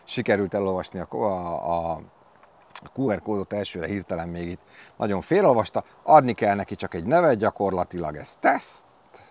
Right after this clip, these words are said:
Lesz ennek a neve, Create Tunnel. Ha rákattintok, akkor itt meg tudjuk nézni az adatait.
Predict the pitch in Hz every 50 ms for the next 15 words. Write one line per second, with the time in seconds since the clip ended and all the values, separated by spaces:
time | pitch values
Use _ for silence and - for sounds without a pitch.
0 | _ _ _ _ _ _ _ _ _ _ _ _ _ _ _ _ _ _ _ _
1 | _ _ _ _ _ _ _ _ _ _ - 107 101 90 - - - 92 90 85
2 | - - 123 156 156 143 123 110 104 - - 113 117 107 95 90 82 - - -
3 | 190 196 170 135 117 107 98 - - - - - _ - 101 110 151 175 185 -
4 | - 139 113 - - 104 92 90 - 131 165 - - - _ _ - 92 - -
5 | - 90 85 - 131 139 - - 104 95 87 - 107 98 90 85 92 87 82 98
6 | 107 120 139 - - 151 156 156 147